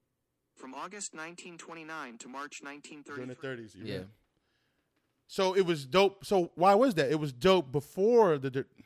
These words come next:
Speaker 3: <laughs>
Speaker 2: So why was
Speaker 3: 'Cause
Speaker 2: it the
Speaker 3: they was
Speaker 2: Roaring
Speaker 3: just
Speaker 2: Twenties?
Speaker 3: I guess it was a lot of spending that wasn't really there type of shit.
Speaker 2: A lot of what?
Speaker 3: During that time, it was just, like, a lot of growth as far as entertainment and spending, but I don't think the money was in it really.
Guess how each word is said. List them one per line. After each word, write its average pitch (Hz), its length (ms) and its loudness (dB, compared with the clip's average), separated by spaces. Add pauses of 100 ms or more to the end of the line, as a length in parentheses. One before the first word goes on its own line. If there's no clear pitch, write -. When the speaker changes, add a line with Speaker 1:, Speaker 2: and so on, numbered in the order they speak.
(400)
Speaker 3:
<laughs> - 640 -14
Speaker 2:
So 214 160 8
why 226 240 12
was 233 160 4
Speaker 3:
'Cause 202 40 -2
Speaker 2:
it - 40 4
the - 60 0
Speaker 3:
they - 20 -
was 214 80 4
Speaker 2:
Roaring 220 160 4
Speaker 3:
just - 100 -4
Speaker 2:
Twenties? 190 380 -2 (280)
Speaker 3:
I 120 100 -6
guess 165 280 -6
it 185 60 -8
was 151 140 -10
a - 20 -14
lot 139 220 -6
of 113 100 -12
spending 127 380 -10
that 110 160 -8
wasn't 113 320 -10
really 107 420 -14 (360)
there 120 360 -10
type 127 260 -16
of 123 80 -20
shit. 139 480 -16
Speaker 2:
A 143 60 0
lot 151 100 4
of 135 60 -2
what? 170 260 -2 (260)
Speaker 3:
During 127 220 -12
that 123 160 -10
time, 127 280 -4
it 123 40 -6
was 120 100 -10
just, 117 140 -16
like, 117 160 -12
a 110 60 -14
lot 113 180 -8
of 107 220 -12
growth 113 340 -12
as 104 120 -18
far 113 180 -10
as 101 80 -16
entertainment 113 600 -10
and 101 120 -12
spending, 120 340 -12
but 110 120 -10
I 107 60 -6
don't 107 140 -12
think 107 140 -16
the 98 80 -18
money 104 240 -12
was 117 180 -12
in 131 140 -12
it 131 100 -16
really. 147 280 -14